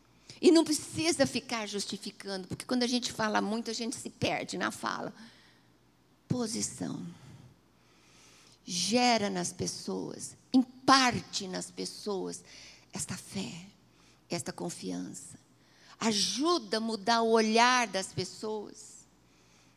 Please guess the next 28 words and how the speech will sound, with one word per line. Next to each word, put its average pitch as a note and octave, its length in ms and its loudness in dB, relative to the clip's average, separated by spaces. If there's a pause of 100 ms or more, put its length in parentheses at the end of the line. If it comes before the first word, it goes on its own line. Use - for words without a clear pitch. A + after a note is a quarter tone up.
(160)
Que - 100 -10
nem G3 80 0
eu - 60 -4
falo, - 340 -6
meu F#3+ 160 0
filho B3+ 340 2
tá A3+ 80 0
que A#3 120 -2
nem A#3+ 100 2
um B3 100 0
leão A#3 460 2
enjaulado. - 800 -4 (840)
Sem D#4 400 0
celular, A#3 560 -4 (880)
sem - 540 0
contato, - 680 -6 (1160)
dentro C#4 540 4
de B3+ 80 -2
um A3 80 0
aquário. - 520 -2 (2750)
A - 60 -12
gente F#3 180 -8
sabe B2+ 320 -6
que - 140 -14
Deus - 180 4
tá - 160 2
tratando - 680 2
dele. - 440 4